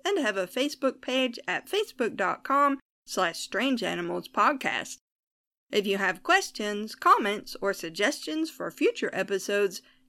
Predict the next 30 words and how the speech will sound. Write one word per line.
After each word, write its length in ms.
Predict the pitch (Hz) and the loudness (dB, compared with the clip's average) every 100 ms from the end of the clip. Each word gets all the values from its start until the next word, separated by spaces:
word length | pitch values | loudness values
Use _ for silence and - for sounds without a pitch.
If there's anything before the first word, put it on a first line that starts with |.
| - | -2
email 360 | 359 294 214 214 | 0 2 0 2
us 280 | 233 254 - | 0 0 -4
at 180 | 262 277 | -4 -4
strange 360 | - 185 196 214 | -6 -4 -4 -2
animals 400 | 220 240 254 254 | -2 0 -2 -4
podcast 720 | - 185 180 190 190 202 - | -2 -2 -2 -2 -2 -4 -4
at 140 | 196 208 | -2 -2
gmail 480 | 190 185 185 180 | -2 -2 -2 -4
dot 260 | 180 156 - | -2 -4 -4
com. 440 | - 226 277 - - _ _ _ _ | 0 4 4 0 -12 _ _ _ _
If 160 | 190 185 | -2 0
you 100 | 185 | 2
like 260 | 226 403 | 2 2
the 140 | 226 190 | 0 -2
podcast 640 | - 190 202 285 339 - | 2 0 2 0 0 -2
and 140 | 190 190 | -6 -4
want 160 | 220 | -4
to 140 | - 165 | -2 -2
help 260 | 175 220 | 0 -2
us 180 | - - | -4 2
out, 280 | 294 320 240 _ _ _ _ | 4 4 2 _ _ _ _
leave 200 | 311 427 | 0 4
us 200 | 427 - | 4 2
a 80 | 202 | 0
rating 340 | 202 240 254 | 0 2 2
and 140 | 202 190 | 0 -2
review 460 | 175 170 277 311 - | -4 -2 0 0 0
on 220 | 185 175 | -2 0
Apple 320 | 302 359 175 | 0 2 -2
Podcasts 720 | - 247 277 311 302 285 - | -2 0 0 0 0 -2 -6